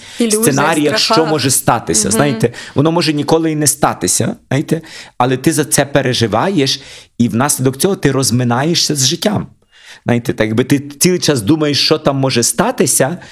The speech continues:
Speaker 2: але в той час ти пропускаєш, знаєте, сьогоднішній день, людей, яких довкола тебе, ти не є присутній на роботі, в стосунку з дітьми і так далі, ти є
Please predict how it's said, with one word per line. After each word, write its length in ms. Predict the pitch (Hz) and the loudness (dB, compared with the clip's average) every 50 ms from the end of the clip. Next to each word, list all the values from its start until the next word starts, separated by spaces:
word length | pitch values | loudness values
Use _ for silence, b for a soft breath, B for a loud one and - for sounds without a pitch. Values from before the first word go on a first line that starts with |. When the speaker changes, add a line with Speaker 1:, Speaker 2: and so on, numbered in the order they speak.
| B B B B B B _ | B B B B B B _
Speaker 2:
але 420 | - 135 135 135 139 139 139 131 139 - - _ _ _ _ _ - | 0 0 2 2 0 0 -2 -2 -4 -10 -16 _ _ _ _ _ -16
в 60 | - | -2
той 180 | - 160 170 170 | 0 0 2 2
час 300 | - - 127 120 131 - | 0 0 0 0 0 0
ти 120 | - - | -2 -2
пропускаєш, 800 | 117 - 135 135 135 127 - - - 117 123 127 127 120 117 - | 0 0 -2 0 0 -2 -2 0 0 0 0 2 0 0 0 0
знаєте, 320 | - 110 110 107 - 98 | 0 0 0 0 0 0
сьогоднішній 640 | - - 98 101 120 123 120 139 131 - - 123 123 | 0 2 2 2 0 0 0 -2 -4 -4 -2 -4 0
день, 480 | 98 117 113 110 113 113 110 110 104 104 B B B B B B | 0 0 0 0 0 0 0 -2 -2 -4 B B B B B B
людей, 420 | 101 110 123 101 110 110 120 120 117 | -2 0 2 2 2 2 2 0 0
яких 300 | 113 - - 110 101 87 | -2 -2 -2 -2 0 0
довкола 440 | 98 107 104 - - 110 110 107 | -2 -2 -2 -2 -2 0 0 0
тебе, 320 | 107 - 113 110 107 98 104 | 0 0 -2 0 0 -2 -2
ти 140 | - - 110 | -2 -2 -2
не 100 | 107 110 | 0 0
є 140 | 101 123 | 0 -2
присутній 600 | - - - 120 - - - 135 135 135 - 113 | -2 0 -2 -2 0 0 0 -2 -2 -2 -2 -2
на 140 | 113 110 113 | 0 0 0
роботі, 600 | 113 117 104 90 104 104 107 107 - - 104 104 | 0 0 0 0 0 0 0 -2 -2 -2 -2 -2
в 140 | 101 107 101 | -2 -2 -6
стосунку 600 | - - - - 117 - 123 120 117 - - 117 | -8 -4 -4 -4 -2 0 0 -2 -2 -2 -2 -2
з 40 | 98 | -2
дітьми 400 | 80 107 107 - - 120 117 117 | -2 -4 -4 -4 -2 -2 -2 -2
і 40 | 110 | -2
так 160 | - 101 95 | -2 -2 -2
далі, 240 | 95 123 131 131 127 | 0 0 0 -2 -2
ти 140 | - - | -2 -2
є 140 | 113 123 113 | 0 0 -2